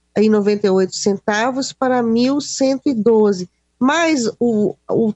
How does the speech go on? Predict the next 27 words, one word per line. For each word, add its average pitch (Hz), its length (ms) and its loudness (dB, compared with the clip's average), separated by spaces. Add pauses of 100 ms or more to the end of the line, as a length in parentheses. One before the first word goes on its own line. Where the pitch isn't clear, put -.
truque 294 600 0 (240)
é 220 100 0
que 247 140 -2
vai 262 160 2
ser 269 160 -2
permitida 269 580 0
uma 262 180 0
dedução 262 680 -2
simplificada 269 1040 -2
mensal 254 640 -2
de 233 140 -6
quinhentos 240 680 -2
e 247 120 0
vinte 220 400 -2
e 233 60 2
oito 208 440 0 (380)
reais 208 400 0
do, 240 280 -4
do, 233 440 0
do 214 120 0
impe-, 233 560 0
do, 220 220 0
do 214 140 0
imposto. 202 440 -2
Isso 220 200 -4
vai 240 160 0
fazer 240 520 -2